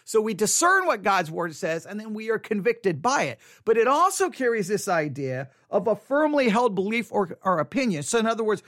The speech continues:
we discern what God's word says, right? But then we have a conviction that it is true. We have a conviction that it is accurate. And we didn't really ex-, explore that part of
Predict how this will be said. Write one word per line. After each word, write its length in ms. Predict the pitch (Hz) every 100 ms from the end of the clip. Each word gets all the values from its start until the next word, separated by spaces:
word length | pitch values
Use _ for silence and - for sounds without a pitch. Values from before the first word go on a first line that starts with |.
| -
we 160 | 175 220
discern 640 | 214 214 - 311 381 392
what 220 | 339 226
God's 380 | 160 196 175 147
word 400 | 151 175 151 135
says, 840 | - - 190 110 - - 208 - - _ _ _ _ -
right? 320 | 180 214 - - - -
But 160 | 226
then 160 | 240 262
we 160 | 269 220
have 260 | 240 240
a 60 | 226
conviction 1200 | - 226 185 143 294 330 - - 233 208 208 156 _ _
that 280 | 151 254 240
it 220 | 254 262
is 340 | - 226 - -
true. 540 | - 320 349 175 127 - -
We 120 | 233
have 160 | 220 208
a 60 |
conviction 920 | 202 208 165 135 339 - - 214 202 - - -
that 240 | 233 -
it 260 | 247 262 -
is 320 | 202 208 165 - -
accurate. 960 | 269 311 - - 208 117 - _ - - _ _ _ _ _
And 120 | - 247
we 100 | 285
didn't 220 | 330 320
really 280 | 320 302 247
ex-, 240 | - - -
explore 800 | 202 - - - 277 330 311 220
that 260 | 226 226
part 300 | - 226 220
of 260 | 185 185